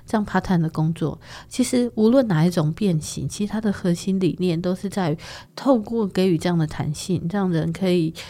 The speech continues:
呃，跟雇主协商，然后可以兼顾工作跟家庭，可以感到幸福。我们认为其实这个才是弹性工作的核心理念。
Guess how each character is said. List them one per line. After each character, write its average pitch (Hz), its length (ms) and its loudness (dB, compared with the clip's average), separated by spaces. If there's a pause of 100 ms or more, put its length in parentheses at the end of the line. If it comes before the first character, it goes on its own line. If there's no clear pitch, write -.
(200)
呃， 180 180 -2
跟 208 220 -2
雇 220 100 0
主 175 140 0
协 131 220 -2
商， 147 340 0
然 165 100 4
后 190 80 4
可 196 140 -2
以 175 40 0
兼 180 220 0
顾 175 160 0
工 170 260 0
作 170 200 0
跟 160 180 0
家 156 220 -2
庭， 156 320 -10
可 156 80 -4
以 175 60 -2
感 135 200 -4
到 156 140 2
幸 165 320 0
福。 - 240 -12 (380)
我 165 60 2
们 185 120 6
认 233 140 2
为 180 120 4
其 170 160 -2
实 180 60 2
这 208 160 -2
个 196 100 2
才 170 160 0
是 180 140 -4
弹 156 180 0
性 185 180 -4
工 160 200 0
作 156 140 0
的 156 60 0
核 151 140 0
心 156 240 -2
理 165 200 -4
念。 160 200 -4